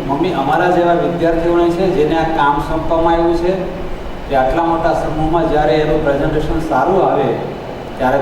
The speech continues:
તાળીઓ પાડી અને એનું મોટિવેશન વધારવાનું છે અને પ્રેરણા આપવાની છે." અને હંમેશા પ્રેરણા આપનારો મોટો જ કરાય. વાર્તા ખૂબ નાની છે.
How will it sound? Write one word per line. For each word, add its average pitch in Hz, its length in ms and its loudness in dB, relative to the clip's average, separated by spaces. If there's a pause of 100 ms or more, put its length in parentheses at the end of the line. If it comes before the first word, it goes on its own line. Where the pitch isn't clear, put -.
તાળીઓ 147 320 2
પાડી - 440 2
અને 170 240 -2
એનું 143 260 0
મોટિવેશન 143 500 -2
વધારવાનું 135 760 0
છે 123 80 -4
અને 120 100 -2
પ્રેરણા 117 400 0
આપવાની 123 500 0
છે." - 80 -4
અને 117 120 -4
હંમેશા - 360 0
પ્રેરણા - 420 0
આપનારો 139 640 0 (640)
મોટો 156 220 0
જ - 40 -2
કરાય. - 320 -4 (4000)
વાર્તા - 260 2
ખૂબ 147 300 0
નાની 113 160 0
છે. - 420 -4